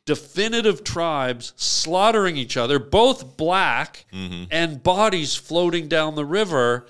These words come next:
Speaker 1: And I went to Rwanda, uh, several years ago and had some long conversations about this stuff. And, and my point is, like, even when you get your tribes and the separation, it still doesn't work. There's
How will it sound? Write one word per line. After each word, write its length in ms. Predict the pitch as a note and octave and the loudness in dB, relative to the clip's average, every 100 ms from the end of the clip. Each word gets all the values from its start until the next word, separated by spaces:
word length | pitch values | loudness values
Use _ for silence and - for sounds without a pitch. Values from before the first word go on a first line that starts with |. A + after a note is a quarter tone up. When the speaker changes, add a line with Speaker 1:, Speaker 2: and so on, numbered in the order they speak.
| _ _ _ _ | _ _ _ _
Speaker 1:
And 140 | C3+ D#3 | -2 0
I 100 | F#3 | 2
went 240 | F#3 F3+ | 0 -2
to 100 | - | -4
Rwanda, 880 | D3 C#3+ C3 D3 D#3+ D#3+ C#3 B2 A#2 | -2 -2 -2 -2 -4 -2 0 0 -2
uh, 280 | A2+ A#2 A2+ | -4 -4 -4
several 480 | - C#3 B2+ B2 A#2 | -4 -4 -2 -2 -4
years 360 | A2+ C#3+ C#3+ | -4 -4 -4
ago 380 | C#3 A#2 A2+ G#2+ | -6 -4 -2 -2
and 100 | G#2+ | -4
had 260 | G#2+ A2 G2+ | -6 -8 -8
some 340 | - G#2 G#2 _ - | -12 -14 -18 _ -14
long 280 | A2 A2+ A2 | -10 -8 -8
conversations 840 | - A#2+ A2+ G#2 - B2+ - B2 | -6 -6 -6 -8 -8 -8 -8 -10
about 340 | G#2+ G#2 G#2 - | -6 -6 -6 -8
this 140 | G2 | -8
stuff. 400 | - G#2 G2 - _ _ _ _ _ _ - | -6 -6 -6 -8 _ _ _ _ _ _ -8
And, 320 | C#3+ C#3 C3+ - | -4 -4 -6 -8
and 200 | C3+ B2+ | -8 -6
my 140 | B2+ | -8
point 400 | B2+ - E3+ F3 | -8 -10 -8 -6
is, 120 | E3 C3+ | -6 -6
like, 200 | C3+ - | -8 -10
even 420 | F3+ G3 G#3 E3+ | -12 -8 -8 -6
when 180 | D#3+ D#3 | -8 -8
you 120 | D3 | -8
get 340 | B2 D#3 F3 D#3+ | -6 -4 -4 -6
your 120 | C#3+ | -6
tribes 600 | - - C#3 C#3 C#3 C3+ | -6 -6 -2 0 -2 -4
and 100 | B2+ | -6
the 60 | B2 | -4
separation, 680 | - C#3 C3+ C#3 D3 C#3+ | -2 -4 -4 -4 -4 -6
it 120 | C3 - | -8 -4
still 400 | - - G3+ A3 | -4 -2 -2 0
doesn't 420 | F#3 B2+ A#2+ G#2 | 0 -2 -6 -6
work. 340 | G#2 G#2 A2+ | -4 -4 -4
There's 160 | C3+ | -6